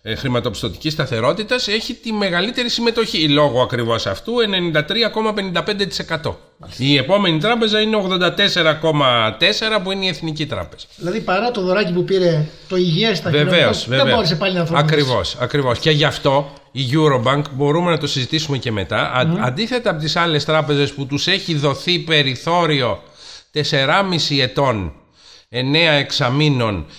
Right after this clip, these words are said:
Speaker 1: για να επαναγοράσουν οι μέτοχοι, οι παλιοί μέτοχοι, τα,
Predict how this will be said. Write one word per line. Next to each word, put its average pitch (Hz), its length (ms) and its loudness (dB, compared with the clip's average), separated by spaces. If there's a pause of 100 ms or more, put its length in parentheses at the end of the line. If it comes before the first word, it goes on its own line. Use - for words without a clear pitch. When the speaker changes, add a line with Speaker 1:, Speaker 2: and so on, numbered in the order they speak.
(140)
Speaker 1:
για 123 420 0
να 127 340 2
επαναγοράσουν 139 1200 0
οι 127 220 2
μέτοχοι, 123 880 -2 (200)
οι - 100 -12
παλιοί 123 440 -2
μέτοχοι, 113 720 -4 (420)
τα, 101 880 0